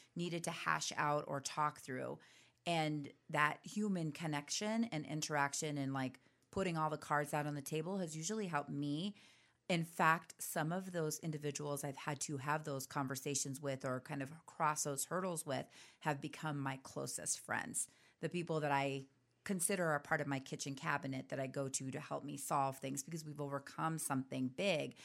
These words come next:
On their end, they might have thought something totally opposite.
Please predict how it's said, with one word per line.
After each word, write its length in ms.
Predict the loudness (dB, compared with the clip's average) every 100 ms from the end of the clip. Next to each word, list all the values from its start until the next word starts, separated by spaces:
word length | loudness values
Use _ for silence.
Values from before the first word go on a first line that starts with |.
| -18 -2
On 200 | 2 4
their 260 | 6 6 6
end, 260 | 4 2
they 120 | 0
might 200 | 2 0
have 100 | 0
thought 240 | 0 0 2
something 440 | -2 -4 -4 -6 -10 _ _ _ _ _ _ -6 -4
totally 460 | -2 -2 0 0 0 2
opposite. 580 | 2 2 0 0 -4